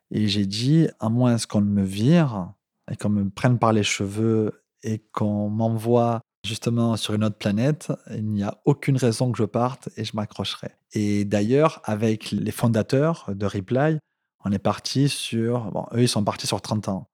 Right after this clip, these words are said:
Moi, j'ai dit, « On va déjà faire, euh, une décennie. » Et je me rappelle, que,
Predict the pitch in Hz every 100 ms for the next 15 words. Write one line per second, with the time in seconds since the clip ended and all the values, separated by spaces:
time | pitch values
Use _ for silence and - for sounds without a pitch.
0 | _ _ _ _ - 107 110 104 98 110
1 | 123 104 98 101 101 98 98 101 - 101
2 | 101 92 98 101 101 - 101 123 151 127
3 | 101 98 98 101 98 131 143 -